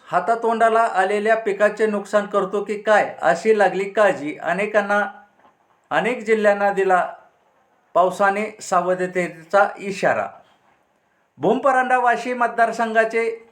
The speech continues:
तानाजी सावंत यांचे बंधू भाजपात करणार प्रवेश. गणेश उत्सवानंतर मुख्यमंत्री देवेंद्र फडणवीस यांच्या उपस्थितीत करणार पक्षप्रवेश. पारोळा तालुका वाशी येथे प्रेमविवाह प्रकरणावरून गावात मोठा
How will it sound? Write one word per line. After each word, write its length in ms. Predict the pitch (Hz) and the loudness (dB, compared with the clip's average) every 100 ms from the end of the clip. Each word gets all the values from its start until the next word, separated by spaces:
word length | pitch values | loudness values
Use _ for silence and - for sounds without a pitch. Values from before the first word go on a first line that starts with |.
| _ - | _ 0
तानाजी 420 | 196 208 214 220 | 2 2 -2 -4
सावंत 440 | 214 196 214 226 | 0 0 2 0
यांचे 280 | 220 214 214 | 0 0 0
बंधू 440 | 202 208 196 170 - - _ _ _ _ _ _ _ _ _ _ _ _ _ | 0 0 0 -4 -4 -16 _ _ _ _ _ _ _ _ _ _ _ _ _
भाजपात 520 | - 175 196 220 220 220 - | -2 0 2 0 2 0 2
करणार 360 | 208 202 196 190 | 0 2 2 0
प्रवेश. 600 | 185 180 160 190 190 - _ _ _ _ - | 2 0 0 -4 -6 -20 _ _ _ _ -2
गणेश 340 | 151 214 254 262 | 0 0 -2 -4
उत्सवानंतर 760 | 233 - 220 226 214 214 220 | -4 0 2 2 0 -2 -4
मुख्यमंत्री 680 | 208 190 220 214 214 214 220 | -2 -4 -4 -2 -4 -2 0
देवेंद्र 420 | 208 208 208 214 214 | 0 -2 0 -2 -2
फडणवीस 540 | 180 196 202 247 - | -2 -2 -2 -6 -4
यांच्या 320 | 214 185 180 214 | -2 -2 0 -2
उपस्थितीत 720 | 202 185 202 190 185 190 233 - - - - _ _ - | -2 -4 -6 -4 -6 -4 -6 -8 -20 -20 -20 _ _ 0
करणार 360 | 175 185 208 214 - _ | 2 2 0 0 -14 _
पक्षप्रवेश. 720 | 208 - 190 - 139 117 104 - - - - _ _ _ _ - _ _ _ _ _ | -2 0 -2 0 -2 -2 -8 -12 -20 -20 -20 _ _ _ _ -20 _ _ _ _ _
पारोळा 440 | 170 185 214 240 254 | -8 -4 0 0 2
तालुका 320 | 220 240 240 | 2 2 0
वाशी 380 | 240 233 226 240 | 2 0 0 -4
येथे 240 | 226 226 | -2 0
प्रेमविवाह 880 | 233 220 233 226 226 226 226 208 220 | -4 0 0 0 -4 2 4 4 2
प्रकरणावरून 1000 | - - - 208 208 214 214 214 220 214 | 0 -10 0 2 4 2 2 2 2 0
गावात 520 | 202 208 208 208 208 190 | 2 2 6 4 2 -4
मोठा 420 | 185 - 190 | -8 -2 2